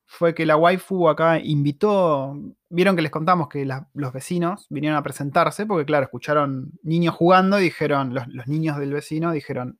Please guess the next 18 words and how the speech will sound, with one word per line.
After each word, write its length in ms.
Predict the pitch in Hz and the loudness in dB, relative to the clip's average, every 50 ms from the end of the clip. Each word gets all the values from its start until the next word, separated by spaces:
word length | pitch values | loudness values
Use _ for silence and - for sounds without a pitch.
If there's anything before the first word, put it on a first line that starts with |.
| _ _ _ | _ _ _
"A 120 | - 151 | -2 0
la 200 | 151 139 131 143 | 0 0 -2 -4
pelota, 500 | - - 139 151 190 202 214 208 226 196 | -2 0 2 4 4 4 4 4 2 2
tenemos 240 | 151 147 151 160 160 | 4 2 2 0 0
con 160 | - 139 139 | -2 -2 -2
quién 140 | 139 151 151 | -2 -2 -2
jugar, 340 | - - 190 214 240 254 254 | 2 4 4 6 6 6 6
vamos 240 | 220 190 175 - - | 4 4 2 0 -2
a 40 | |
presentarnos". 760 | 143 143 139 143 139 139 143 135 - - 95 - _ _ _ _ _ _ _ _ _ _ _ _ _ | -4 -4 -6 -6 -4 -2 0 0 0 -2 -6 -14 _ _ _ _ _ _ _ _ _ _ _ _ _
Son 160 | _ - 160 | _ -2 2
dos 120 | 160 170 | 2 4
nenas 220 | 170 190 196 190 170 | 4 4 2 2 0
chiquitas, 420 | - 165 160 180 170 135 127 117 | 0 -2 -2 -2 -2 -2 -2 -4
¿no? 240 | 135 156 196 220 196 - | -4 -4 -6 -6 -6 -6
Tres 260 | 180 165 165 165 - | -4 -4 -4 -4 -6
años, 280 | 175 180 185 185 175 - | -6 -6 -6 -6 -8 -8
creo, 420 | - 170 180 190 196 196 196 196 | -8 -6 -6 -4 -4 -6 -6 -8